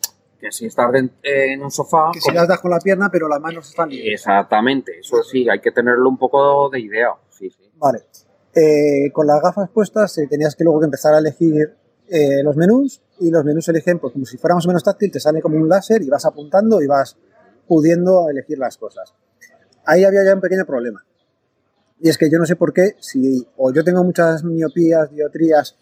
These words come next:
Speaker 2: o similares, y como paso de ir a la óptica no sé lo que tengo, pero que yo no lo he visto
Speaker 1: Pero
Speaker 2: del todo
Speaker 1: Al-,
Speaker 2: bien.
Speaker 1: Alberto en principio no tiene gafas ni lentillas, ¿vale? Que
Speaker 2: Vale, yo no tengo nada, pero yo, yo sé que
Speaker 1: a mí
Speaker 2: no
Speaker 1: eso, a mí eso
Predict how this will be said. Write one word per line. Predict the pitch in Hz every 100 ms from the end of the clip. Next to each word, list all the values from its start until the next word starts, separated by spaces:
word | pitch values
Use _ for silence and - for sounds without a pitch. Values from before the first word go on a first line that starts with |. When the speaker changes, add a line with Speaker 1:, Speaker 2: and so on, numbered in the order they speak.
| _ _
Speaker 2:
o | -
similares, | 131 170 156 180 180 135
y |
como | 127 123 117
paso | 147 165
de | 160
ir |
a | 156 151 156
la | 156
óptica | 156 143 123
no | 123
sé | 139 143
lo | 147
que | 143
tengo, | 160 131 110 _ _ _ _ -
pero | 170 165
que | 160 156
yo | 185
no | 220
lo | 214
he |
visto | 202 -
Speaker 1:
Pero | 214
Speaker 2:
del | 160
todo | 208 190
Speaker 1:
Al-, |
Speaker 2:
bien. | 143 127
Speaker 1:
Alberto | 120 127 143
en | 139
principio | 143 143 143 151 175
no | 185 165
tiene | - 127 120
gafas | 165 - 123 120
ni | 110
lentillas, | _ - 190 147 -
¿vale? | 95 123 143
Que | 104 101
Speaker 2:
Vale, | 101 139
yo | 160 196
no | 190
tengo | 220 185
nada, | 160
pero | 143 139
yo, | 165 -
yo | 185 208
sé | 233 240
que | 202 185
Speaker 1:
a | 170
mí | 175
Speaker 2:
no | 233
Speaker 1:
eso, | 247 196 -
a | 120
mí | 143
eso | 214 233